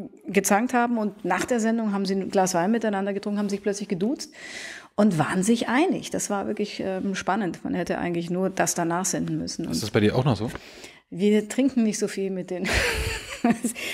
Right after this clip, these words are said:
Speaker 1: es gibt mittlerweile so viele Sendungen. Damals gab's weniger, dass die, auch die Gäste, äh, sehr häufig nach der Sendung ganz schnell wieder weg wollen,
Speaker 2: Mhm.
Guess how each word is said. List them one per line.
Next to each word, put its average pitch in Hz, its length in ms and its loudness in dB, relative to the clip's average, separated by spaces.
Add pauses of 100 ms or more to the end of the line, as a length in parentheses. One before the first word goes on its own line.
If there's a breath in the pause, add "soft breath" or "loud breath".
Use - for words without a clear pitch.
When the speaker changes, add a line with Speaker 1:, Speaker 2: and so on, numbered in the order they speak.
(120)
Speaker 1:
es 202 120 2
gibt 269 120 2
mittlerweile 214 400 6
so 202 120 2
viele 202 220 4
Sendungen. 190 400 0
Damals 170 300 0
gab's 165 220 -2
weniger, 175 340 2
dass 165 160 0
die, - 180 0
auch 160 140 0
die 165 140 0
Gäste, 165 480 2
äh, 156 200 -6
sehr 180 280 4
häufig 175 320 2
nach 156 180 2
der 165 120 -4
Sendung 151 340 0
ganz 180 240 2
schnell 165 240 -2
wieder 160 240 0
weg 156 220 -4
wollen, 185 480 4
Speaker 2:
Mhm. 254 60 2